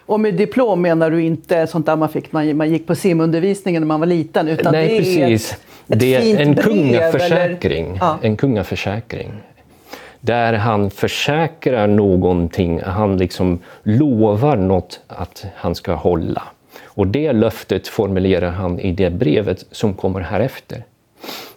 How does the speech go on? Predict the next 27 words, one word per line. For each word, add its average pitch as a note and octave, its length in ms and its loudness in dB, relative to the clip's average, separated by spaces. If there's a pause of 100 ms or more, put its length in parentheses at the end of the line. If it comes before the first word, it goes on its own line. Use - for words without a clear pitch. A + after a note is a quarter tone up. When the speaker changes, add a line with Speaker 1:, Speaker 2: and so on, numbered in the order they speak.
(580)
Speaker 2:
Men A#2 80 0
jag B2 120 -2
tänkte D3 240 0
jag C3+ 120 -2
ska C3+ 140 0
läsa C#3+ 600 2 (400)
den A#2 260 4
lilla A2+ 200 4
passagen B2+ 640 0
som F#2 220 0
är F2 120 2
ganska F#2 280 -4
centralt, - 720 -4 (400)
som G2 360 0 (120)
han G2 220 -4
tar A2 200 0
upp A3 240 -4
i C3+ 60 0
det G#2+ 100 2
här G2 140 0
brevet D#2+ 460 -2 (120)
i, - 120 -8 (300)
till, E2 300 0 (580)
eh, E2 260 0 (160)
Ataman D#2+ 520 -4
Khosrow. - 420 -4 (280)
Speaker 1:
Mm. G3 240 -6